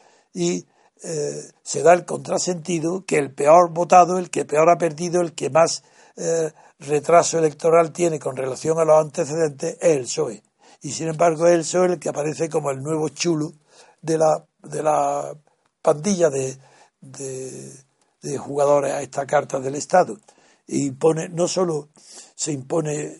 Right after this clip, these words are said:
en la dureza con la que trató a Rajoy en la televisión, sino que ahora, contradiciéndose además, pone una cara muy firme, pero dándole la mano. Si yo no comprendo cómo la,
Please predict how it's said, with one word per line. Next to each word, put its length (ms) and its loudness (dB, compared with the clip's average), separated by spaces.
en 160 -4
la 120 0
dureza 520 -2
con 180 -8
la 80 -2
que 100 -6
trató 320 -4
a 60 0
Rajoy 360 -4
en 60 -8
la 80 -6
televisión, 560 -4
sino 300 -10
que 100 -4
ahora, 240 2
contradiciéndose 920 -4
además, 340 0
pone 200 0
una 200 -4
cara 260 0
muy 220 -4
firme, 400 -2
pero 180 -4
dándole 360 -2
la 100 -6
mano. 320 -4
Si 180 -12
yo 120 -4
no 100 -2
comprendo 460 -6
cómo 220 -2
la, 120 -6